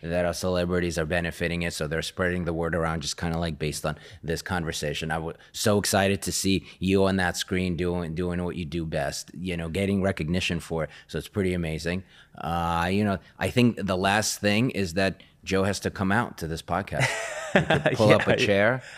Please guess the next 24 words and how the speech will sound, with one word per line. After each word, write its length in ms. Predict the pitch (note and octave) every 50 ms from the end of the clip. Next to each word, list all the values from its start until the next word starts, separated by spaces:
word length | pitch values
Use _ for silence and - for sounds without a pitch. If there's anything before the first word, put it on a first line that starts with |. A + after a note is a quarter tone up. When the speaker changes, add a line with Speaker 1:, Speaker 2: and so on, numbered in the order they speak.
| - -
Speaker 2:
I 80 | A#2
think 140 | - C3+ G2
Speaker 1:
you 60 | -
Speaker 2:
he 40 | G2+
Speaker 1:
know, 0 |
Speaker 2:
does, 220 | D3+ D#3+ D3 A2
Speaker 1:
we, 60 | G#2 G#2
Speaker 2:
right? 100 | B2 D3+
Speaker 1:
we, 80 | B2 A#2+
we, 180 | G2 A2 A#2 G2
we 180 | - G#2 A2
got 200 | G2 A2 A#2 A#2
space, 600 | - - - - - A2 A2+ B2+ D#3+ F3+ - - - - -
got 120 | F#2+ G2+
a 40 | F#2+
whole 160 | G#2 A#2 G#2
couch 400 | - - - G2 G2+ G#2+ - -
back 220 | - A2 A#2 -
there. 220 | - A#2 B2 B2+ - - - -
Happy 300 | - - G2+ G#2 - A#2
to 100 | G2+ G2+
talk 220 | - - G#2 F2+ -
further. 360 | - F#2 E2+ D#2 C2+ C2+ - - _ - -
So 360 | - - - G2+ G2+ G2+ F2